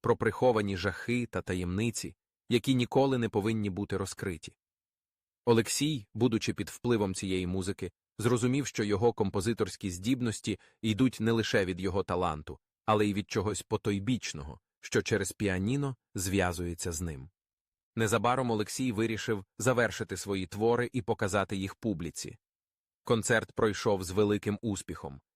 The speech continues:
і всі були вражені його новаторською музикою. Але після концерту Олексій зник.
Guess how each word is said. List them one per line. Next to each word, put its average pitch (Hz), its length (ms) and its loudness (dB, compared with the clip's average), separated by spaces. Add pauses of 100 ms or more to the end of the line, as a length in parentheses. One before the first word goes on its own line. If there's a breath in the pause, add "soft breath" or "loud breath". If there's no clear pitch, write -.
(120)
і 113 80 2
всі 120 260 0
були 107 220 2
вражені 95 580 0
його 92 240 -2
новаторською 92 720 -2
музикою. 82 580 -6 (600)
Але 107 220 6
після 110 360 0
концерту 98 640 -2 (240)
Олексій 104 480 2
зник. 85 480 -6